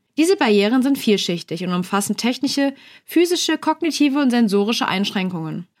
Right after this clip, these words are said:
Um eine inklusive digitale Umgebung zu schaffen, ist es wichtig, diese Herausforderungen zu erkennen und entsprechende Lösungen zu implementieren. Einschränkungen gemäß Paragraph drei des Deutschen Behindertengleichstellungsgesetzes,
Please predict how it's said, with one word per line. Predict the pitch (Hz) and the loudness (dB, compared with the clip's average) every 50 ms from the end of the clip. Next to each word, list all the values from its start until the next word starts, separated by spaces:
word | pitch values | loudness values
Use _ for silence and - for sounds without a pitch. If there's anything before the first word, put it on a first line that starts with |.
| _ - | _ -2
Um | - 214 | 0 2
eine | 190 202 214 170 | 2 4 2 2
inklusive | 220 262 269 - 269 240 233 247 214 226 | 2 2 2 2 0 0 2 2 0 2
digitale | 190 233 214 233 220 - 226 220 208 208 | 0 2 0 0 0 0 0 0 2 2
Umgebung | 196 208 185 208 202 190 196 | 2 2 2 2 2 2 0
zu | 196 - 185 | -4 -2 -4
schaffen, | - - 202 190 185 - 233 233 | -2 0 0 -2 -2 0 -2 -2
ist | 240 269 269 | -2 -2 -2
es | 285 262 - | -2 -2 0
wichtig, | 294 320 311 - - 330 311 - | -2 -2 -2 0 -2 -2 -2 0
diese | - 294 311 320 330 | 0 0 2 2 2
Herausforderungen | 294 277 214 202 196 202 202 - 214 202 202 202 208 220 233 | 2 2 2 2 0 0 -2 -4 -4 -2 0 0 0 0 0
zu | - 269 | -2 -4
erkennen | 269 262 - - 202 175 170 165 180 _ _ _ - - - _ - | -4 -4 -2 -2 -2 -2 -2 -6 -8 _ _ _ -20 -20 -20 _ -6
und | 165 | -6
entsprechende | 180 - - - 208 247 247 294 269 220 | -4 -4 -4 -4 -2 -2 0 2 2 2
Lösungen | 190 175 180 175 170 190 202 214 240 | 2 2 0 0 0 0 0 0 0
zu | 233 - - | 0 -2 -4
implementieren. | - 180 165 175 185 208 233 240 - - 175 156 151 160 160 - - | -4 -4 -2 -2 0 0 0 0 -2 -4 -6 -6 -6 -8 -10 -8 -4
Einschränkungen | - 233 277 294 285 - 254 262 262 262 262 269 254 | 0 0 0 0 0 0 0 0 2 2 2 2 2
gemäß | 240 226 220 220 220 240 240 - | 2 2 2 2 2 0 -2 -2
Paragraph | - 220 202 202 202 202 202 - | -2 -2 -2 0 -2 -4 -4 -6
drei | - - 180 185 190 214 240 233 - - - - - - - | -6 -4 -2 0 0 0 -2 -4 -10 -20 -20 -20 -14 -6 -6
des | 220 - | -4 -2
Deutschen | - 233 254 320 320 - 339 320 294 | 0 0 0 0 0 0 0 2 2
Behindertengleichstellungsgesetzes, | 240 247 226 247 254 269 277 269 277 269 226 226 226 247 277 - - 202 180 175 185 175 - - 165 160 156 - - - 165 185 220 - - | 2 4 4 4 4 4 2 2 0 0 0 2 0 0 -2 -2 -2 -2 -2 -2 -4 -4 -6 -8 -6 -6 -6 -6 -6 -6 -6 -6 -6 -8 -10